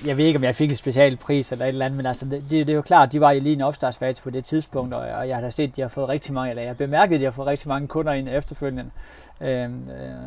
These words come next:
så, øhm, det ved jeg ikke. Altså, jeg tror, jeg tror, der er mange, der laver sådan noget. Jeg tror, prisen på sådan en to minutters video, den ligger omkring hundrede tusind, men altså, det kan være plus minus mange ting. Øh, jeg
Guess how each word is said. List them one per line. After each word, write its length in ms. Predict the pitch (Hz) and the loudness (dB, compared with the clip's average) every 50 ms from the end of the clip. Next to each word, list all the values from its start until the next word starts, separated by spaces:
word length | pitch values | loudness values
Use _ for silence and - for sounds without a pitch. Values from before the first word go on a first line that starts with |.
| 123 123 120 110 | -16 -16 -16 -16
så, 340 | - - - 131 127 127 123 | -10 -6 -2 -2 0 0 -2
øhm, 420 | 123 123 127 123 117 117 123 131 - - - _ - - - _ - - - - - - - - - - - - - | -4 -6 -8 -12 -14 -16 -16 -18 -20 -20 -20 _ -20 -20 -20 _ -20 -20 -20 -20 -20 -20 -20 -20 -20 -20 -20 -18 -16
det 120 | 107 104 | -14 -14
ved 80 | 104 101 | -14 -14
jeg 160 | 101 101 101 | -14 -14 -12
ikke. 180 | 113 113 113 107 | -10 -10 -10 -8
Altså, 160 | 110 - 131 | -8 -6 -4
jeg 120 | 135 131 | -4 -4
tror, 320 | - - 180 165 151 135 127 | 0 4 6 8 8 6 4
jeg 180 | 123 123 131 | 2 0 -2
tror, 240 | - - 160 165 147 | -2 0 2 4 4
der 120 | 131 139 | 4 4
er 60 | 135 135 | 2 2
mange, 220 | 139 139 151 147 | 2 0 0 0
der 60 | 131 | 0
laver 260 | 123 135 135 135 127 | 0 0 0 0 0
sådan 160 | 113 - - 127 | -2 -6 -8 -8
noget. 120 | 120 120 | -6 -6
Jeg 120 | 123 131 | -6 -6
tror, 300 | - - 165 147 135 120 117 - | -4 0 2 2 2 2 -2 -6
prisen 340 | - - 151 135 - - 120 | -4 -2 -2 -2 -4 -6 -10
på 140 | - 123 113 | -10 -8 -6
sådan 400 | - 135 123 120 117 113 113 113 - | -4 -4 -4 -4 -6 -8 -10 -10 -8
en 360 | 135 139 135 131 120 117 117 - - | -6 -4 -4 -4 -4 -6 -10 -10 -6
to 160 | - 156 143 | -4 -4 -2
minutters 440 | 135 127 123 127 123 120 107 - - | -4 -4 -6 -8 -8 -8 -8 -6 -6
video, 240 | 139 131 120 127 120 | -4 -4 -4 -6 -8
den 100 | 123 120 | -8 -8
ligger 200 | 123 123 120 120 | -8 -6 -8 -8
omkring 280 | 120 - - 123 120 | -10 -10 -10 -10 -10
hundrede 260 | 110 117 131 127 120 110 | -8 -8 -8 -8 -8 -10
tusind, 420 | - - 120 113 110 - 117 110 | -10 -12 -12 -12 -12 -16 -16 -16
men 140 | 107 110 113 | -14 -14 -14
altså, 200 | 113 - - 113 110 | -14 -14 -14 -14 -14
det 100 | 123 120 | -12 -12
kan 80 | - 120 | -10 -10
være 120 | 117 110 | -10 -10
plus 280 | 110 - 135 131 120 - | -10 -10 -10 -10 -10 -10
minus 300 | 127 123 123 120 117 - | -10 -10 -10 -12 -12 -12
mange 220 | 127 120 127 127 | -12 -10 -10 -10
ting. 280 | 123 - - 123 120 113 | -12 -12 -14 -14 -12 -12
Øh, 240 | 113 113 117 117 117 - - - - - - | -12 -12 -12 -14 -16 -18 -20 -20 -18 -8 -2
jeg 140 | 156 151 | 0 0